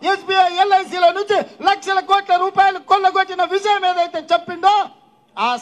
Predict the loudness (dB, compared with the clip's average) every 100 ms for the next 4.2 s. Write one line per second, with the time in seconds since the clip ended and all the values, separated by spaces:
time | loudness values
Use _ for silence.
0 | -8 -8 -8 -6 -8 -6 -6 2 2 0
1 | -4 -6 -6 -10 -10 -10 -14 -8 -6 -6
2 | -6 -6 -4 -2 -4 -6 -6 -2 -2 -4
3 | -14 _ _ -12 -10 -4 -4 -4 -8 -8
4 | -6 -6